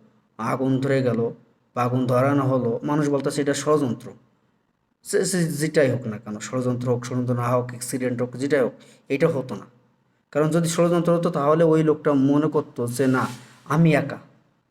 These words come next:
আর পুরো দেশ একদিকে আর আমি একা একদিকে, আমরা, মানে, আমরা কয়েকজন মিলে এই কাজটা করতে চাচ্ছি, আর পুরো দেশের মানুষ একদিকে। তাতে কী হতো? তারা ভয়তে কাজগুলো করাতে পারতো না, করতে পারতো না। আমি একটা কথা বলবো, সাবধান, মানে, স-,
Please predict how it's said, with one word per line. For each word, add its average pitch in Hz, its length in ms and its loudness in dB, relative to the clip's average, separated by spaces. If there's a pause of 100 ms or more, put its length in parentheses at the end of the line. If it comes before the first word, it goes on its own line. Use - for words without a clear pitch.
(240)
আর 131 220 0
পুরো 147 320 0
দেশ 160 340 0
একদিকে 120 360 0
আর 117 80 0
আমি 131 220 2
একা 127 180 -2
একদিকে, 104 360 -10 (340)
আমরা, 160 500 2
মানে, 143 200 2 (100)
আমরা 175 600 4
কয়েকজন 160 400 4
মিলে 113 420 0
এই 135 80 -8
কাজটা 135 260 -4
করতে - 200 -8
চাচ্ছি, 117 420 -4
আর 120 60 -2 (120)
পুরো 165 160 2
দেশের 147 340 -2
মানুষ 151 300 -2
একদিকে। 104 320 -8 (520)
তাতে 131 180 -2
কী 160 140 -2
হতো? 165 160 0
তারা 156 180 2
ভয়তে 143 340 0
কাজগুলো 147 400 0
করাতে 170 340 2
পারতো 113 260 -6
না, 101 120 -18 (300)
করতে 165 240 -4
পারতো 127 220 -2
না। 107 100 -6 (540)
আমি 139 200 0
একটা 147 220 -2
কথা 160 180 2
বলবো, 170 300 4
সাবধান, 135 480 -2
মানে, 156 300 -2
স-, 143 220 -4